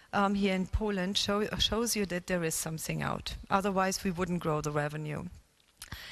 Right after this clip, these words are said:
Enable. Everything around enablement can be done hand in hand with our distributors as well as us. There's plenty of tools and trainings available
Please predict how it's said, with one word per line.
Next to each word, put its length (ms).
Enable. 600
Everything 460
around 320
enablement 960
can 220
be 80
done 200
hand 340
in 140
hand 460
with 100
our 140
distributors 680
as 160
well 160
as 200
us. 400
There's 220
plenty 640
of 380
tools 640
and 160
trainings 600
available 640